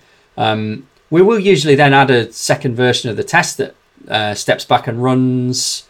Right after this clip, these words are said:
through the U I, unless it is, like you say, is really low risk, then we might test it by hand. Or Alternatively, if we know that we can easily drive out the changes needed to the U I through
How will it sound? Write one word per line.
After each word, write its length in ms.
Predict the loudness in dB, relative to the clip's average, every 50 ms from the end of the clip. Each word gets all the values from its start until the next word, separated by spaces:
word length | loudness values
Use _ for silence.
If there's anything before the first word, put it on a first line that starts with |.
| _ _
through 180 | 2 4 4 6
the 80 | 6 6
U 220 | 6 6 6 6
I, 400 | 6 6 6 4 4 2 0 -2 -6 -12 _ _
unless 380 | 0 2 4 4 4 2 2 0
it 80 | 0 2
is, 200 | 2 2 4 2
like 160 | 2 2 0
you 60 | -2
say, 240 | -2 0 0 2 2
is 100 | 0 0
really 200 | -4 -4 -4 -2
low 180 | 0 2 2
risk, 540 | 2 2 2 0 0 -2 -6 -8 -10 -12 -18 _ _ _ _ _ _ _ _ _
then 100 | -8 -6
we 60 | -4 0
might 240 | 0 0 0 0 0
test 220 | -2 -2 -2 -2
it 60 | 0
by 160 | 2 4 4 4
hand. 460 | 4 4 4 2 2 -2 -4 -6 -12 _ _ _ _ _ _ _
Or 720 | 4 6 8 8 10 10 8 8 8 8 8 8 6 6 2 -2 _ _ _ _ _ _
Alternatively, 960 | 0 0 0 2 2 4 4 4 4 2 2 4 4 6 6 6 6 4 4
if 200 | 2 0 0 0
we 160 | 0 2 4
know 380 | 4 6 6 6 6 8 6 6
that 180 | 6 4 2 2
we 160 | 2 0 0
can 720 | 2 0 2 2 2 2 0 0 0 0 -2 -2 -4 -6 -2
easily 480 | 0 4 4 4 4 4 2 0 0 0
drive 460 | 0 2 4 6 6 6 6 4 4
out 420 | 4 4 6 6 4 4 2 0 -6
the 60 | -8
changes 460 | -4 -2 -2 0 0 -2 -6 -6 -6
needed 240 | -4 -4 -4 -6 -8
to 100 | -8 -8
the 100 | -8 -2
U 200 | 0 2 4 4
I 200 | 4 4 4 2
through 560 | -2 -6 -6 -6 -4 -4 -6 -8 -8 -10 -12